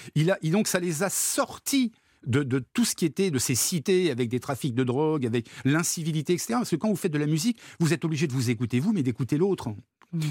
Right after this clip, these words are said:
Speaker 1: Et donc, je voudrais aussi parler, parce qu'en France, ça existe, et il y a une association qui s'appelle Tutti Passeur, Passeur d'Art,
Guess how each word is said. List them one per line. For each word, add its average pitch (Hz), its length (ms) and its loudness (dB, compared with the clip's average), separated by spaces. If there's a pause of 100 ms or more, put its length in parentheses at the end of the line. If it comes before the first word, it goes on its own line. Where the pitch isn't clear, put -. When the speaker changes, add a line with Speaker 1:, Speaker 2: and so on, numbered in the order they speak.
(100)
Speaker 1:
Et 151 80 4
donc, 202 300 0 (300)
je 113 120 0
voudrais 170 180 2
aussi 196 280 0
parler, 190 260 -2
parce - 160 -4
qu'en 143 320 0
France, - 300 0
ça 165 120 0
existe, 160 540 -2 (160)
et 131 60 2
il 131 80 2
y 165 120 2
a 165 120 -2
une 180 140 2
association 165 720 -2 (200)
qui 139 60 0
s'appelle 120 340 0
Tutti 214 340 0
Passeur, 143 400 -2
Passeur - 460 -4
d'Art, 135 440 -4